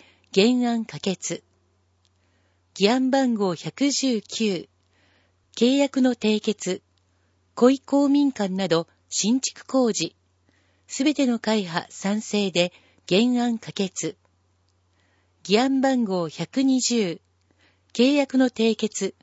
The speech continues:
西風新都環状線、梶家南工区、道路新設工事、その二。すべての会派賛成で原案可決。議案番号百二十一、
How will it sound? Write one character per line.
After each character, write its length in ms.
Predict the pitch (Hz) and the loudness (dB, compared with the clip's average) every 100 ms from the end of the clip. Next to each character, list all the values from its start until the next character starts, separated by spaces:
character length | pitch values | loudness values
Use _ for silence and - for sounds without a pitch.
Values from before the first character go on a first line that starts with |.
| _ _ _ _ - | _ _ _ _ -14
西 340 | - 233 277 | 0 0 0
風 240 | 247 277 269 | -2 -2 -2
新 280 | - 269 | 0 0
都 140 | - 180 | 0 -6
環 280 | - 190 220 | -4 -4 0
状 240 | 220 214 | -2 -2
線、 440 | - 190 180 180 - _ _ _ | -4 -6 -4 -8 -14 _ _ _
梶 300 | - - 254 | -8 -4 -4
家 180 | - 262 | -2 0
南 340 | 254 269 262 247 | 2 2 2 0
工 300 | - 247 220 | 0 -2 -2
区、 260 | 170 170 _ _ _ 180 | -6 -8 _ _ _ 0
道 300 | 240 269 226 | 2 2 0
路 140 | 180 | 0
新 280 | - - 220 | -2 -4 -4
設 280 | - 269 - | -4 -6 -6
工 260 | - 240 196 | -2 0 0
事、 220 | 165 160 _ _ | -4 -8 _ _
そ 200 | - 170 | -10 -6
の 180 | 180 233 | -2 -2
二。 240 | 220 202 - _ _ _ _ _ _ - | -2 -4 -8 _ _ _ _ _ _ -14
す 180 | - | -4
べ 100 | 294 | -2
て 120 | 294 254 | 0 0
の 120 | 233 | 0
会 220 | 214 202 | -2 -6
派 260 | 160 180 - | -6 -8 -8
賛 300 | - 180 208 | -6 -6 -4
成 300 | - 214 196 | -4 -2 0
で 180 | 180 185 - _ _ | 0 -2 -10 _ _
原 360 | - 208 254 247 | 2 2 4 2
案 140 | 240 226 | 0 -2
可 140 | 180 | -6
決。 420 | - 190 - 185 _ _ _ _ _ _ _ _ _ _ _ _ _ | -6 -6 -6 -10 _ _ _ _ _ _ _ _ _ _ _ _ _
議 160 | - 202 | 0 2
案 200 | 262 262 | 2 2
番 280 | 277 262 220 | 2 0 0
号 220 | 190 175 | -2 -2
百 340 | - 156 285 | -6 -4 0
二 140 | 277 277 | 2 2
十 280 | 233 202 | 0 -2
一、 420 | 156 143 - 170 | -4 -6 -6 -6